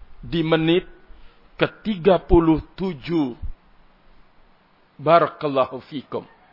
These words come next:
Detiknya disebutkan empat puluh detik. Teliti apa tidak?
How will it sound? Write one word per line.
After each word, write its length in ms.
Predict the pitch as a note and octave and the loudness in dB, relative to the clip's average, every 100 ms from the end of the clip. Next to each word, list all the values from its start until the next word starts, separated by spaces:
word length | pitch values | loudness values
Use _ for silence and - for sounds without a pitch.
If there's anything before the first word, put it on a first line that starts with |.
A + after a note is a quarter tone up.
| _ _ _ | _ _ _
Detiknya 560 | - B2+ - D#3+ D3+ C3+ | -12 -10 -6 -4 0 -2
disebutkan 880 | B2+ - C3 C#3+ - - B2 A2 - | -2 -8 -8 -8 -8 -4 -4 -4 -14
empat 360 | B2 C3 - - | -6 -4 -4 -8
puluh 240 | B2 G#2+ | -8 -8
detik. 320 | G#2 - - - - - _ _ _ _ - - _ - - _ _ - | -12 -18 -20 -20 -20 -20 _ _ _ _ -20 -20 _ -20 -20 _ _ -10
Teliti 320 | B2 B2 C#3 | -6 -4 -2
apa 160 | A#2+ A#2 | -2 -2
tidak? 400 | C3+ B2+ C3 | -2 -2 -2